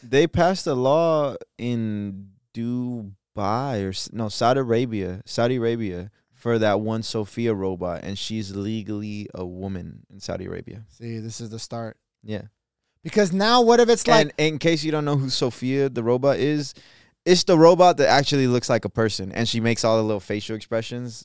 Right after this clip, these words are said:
Speaker 1: That's Sophia. There's only one, I think.
Speaker 2: Mm.
Speaker 1: Maybe there's a couple more.
Speaker 2: There's this, there's this movie coming out. I believe it's called Megan. We
Speaker 1: Oh
Speaker 2: went to
Speaker 1: my God, that movie looks so creepy. I seen it.
Speaker 2: Okay,
Speaker 1: Ugh.
Speaker 2: okay.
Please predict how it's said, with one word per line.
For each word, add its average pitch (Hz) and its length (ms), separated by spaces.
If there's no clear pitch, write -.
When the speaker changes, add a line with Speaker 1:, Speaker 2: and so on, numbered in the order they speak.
Speaker 1:
That's 117 340
Sophia. 98 540
There's 113 120
only 143 140
one, 98 220
I - 80
think. - 420
Speaker 2:
Mm. 117 180
Speaker 1:
Maybe 110 220
there's 98 340
a - 60
couple 98 220
more. 95 220
Speaker 2:
There's 185 220
this, 226 300
there's 196 240
this 202 100
movie 180 240
coming 147 300
out. 135 100
I 143 60
believe 151 320
it's 170 100
called 131 240
Megan. 165 500
We - 80
Speaker 1:
Oh 175 140
Speaker 2:
went 247 80
to 233 40
Speaker 1:
my 131 260
God, 180 400
that 143 140
movie 170 240
looks 214 220
so 147 200
creepy. 185 440
I 117 80
seen 226 460
it. 139 220
Speaker 2:
Okay, 180 320
Speaker 1:
Ugh. 170 440
Speaker 2:
okay. 185 320